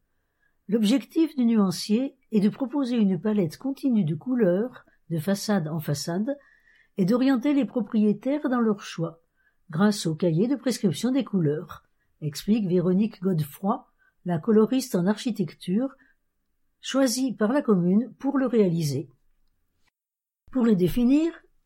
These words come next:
un relevé chromatique a été réalisé à l'échelle de la ville, en s'inspirant de son identité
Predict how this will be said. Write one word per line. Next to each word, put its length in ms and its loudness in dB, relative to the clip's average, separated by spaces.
un 200 2
relevé 420 -2
chromatique 720 0
a 60 2
été 260 -2
réalisé 760 -2
à 120 -6
l'échelle 460 -2
de 80 -2
la 180 2
ville, 360 -4
en 120 -4
s'inspirant 640 0
de 200 0
son 300 -2
identité 720 -2